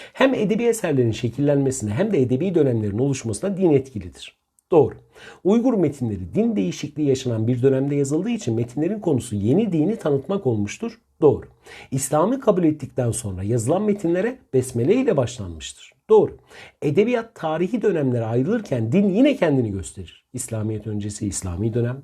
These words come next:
Doğru. Buna karşılık bizde İslamiyet öncesi dönem diye adlandırdığımız bir dönem vardır. Doğru. Bu dönemde dinin etkisi yoktur. Yanlış. İslamiyet'in etkisi yoktur. Doğru. Ama dinin etkisi yoktur. Yanlış. Çünkü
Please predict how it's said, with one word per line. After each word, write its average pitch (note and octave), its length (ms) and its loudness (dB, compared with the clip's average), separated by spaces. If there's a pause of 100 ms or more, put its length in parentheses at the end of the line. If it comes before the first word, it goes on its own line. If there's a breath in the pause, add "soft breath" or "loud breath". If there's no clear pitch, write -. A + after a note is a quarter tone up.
(120)
Doğru. F3 260 6 (380 loud breath)
Buna A#3+ 200 4
karşılık G3+ 460 -2
bizde C3+ 240 0
İslamiyet D3 580 -2
öncesi C#3+ 340 -2
dönem F3 280 2
diye F3+ 120 0
adlandırdığımız G#2+ 800 -2
bir F#2+ 160 -2
dönem C#3 320 0
vardır. G3+ 360 -2 (100)
Doğru. C3 400 6 (280 loud breath)
Bu B3 140 2
dönemde D#3 440 0
dinin G3+ 280 2
etkisi G#3+ 420 0
yoktur. E3 360 2 (300)
Yanlış. A#2 880 2 (300 soft breath)
İslamiyet'in D#3+ 720 2
etkisi D#3 400 -2
yoktur. D3 380 0
Doğru. C#3+ 260 6
Ama A2+ 240 -4
dinin D3+ 300 -2
etkisi G3 380 -6
yoktur. E3 360 -4 (240 soft breath)
Yanlış. A2+ 520 0
Çünkü E3+ 420 -2